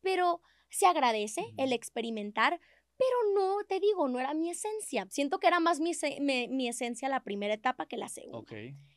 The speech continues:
Speaker 1: Entonces, te digo, tomé este descanso de un año,
Speaker 2: ¿Qué
Speaker 1: me
Speaker 2: fue el
Speaker 1: met-
Speaker 2: año pasado?
Speaker 1: Es, eh, no, este año.
Speaker 2: Ah, ok,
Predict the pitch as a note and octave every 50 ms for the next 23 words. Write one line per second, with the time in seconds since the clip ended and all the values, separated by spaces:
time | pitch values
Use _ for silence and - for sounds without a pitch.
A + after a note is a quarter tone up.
0 | _ _ _ - B3 A#3 A3+ A#3 A3+ A3+ - A#3 G#3 A3 G3 G3+ G3 - - G#3+
1 | G#3 B3 C4+ - - F4+ F#4 F#4 - - E4 D#4 D4 D4+ D4+ C4 D4 D4 C#4+ B3
2 | G#3+ G#3 G#3 G#3+ C#4 - _ _ _ _ _ _ _ _ _ _ _ _ _ -
3 | C4+ C#4 C#4+ D4 C#4 C4+ D#3+ D#3+ E3 E3 F3 F3 D3+ D#3+ C#3+ D#3 C3+ B2 A2 G2
4 | - _ _ _ _ _ _ C4+ C4 B3 A#3+ A#3+ A#3+ A#3 - - - - - -
5 | - D4 C4+ C#4+ C#4+ B3 A3 B3+ B3+ - - C4+ A#3+ A3+ G#3+ G3+ A#2+ - -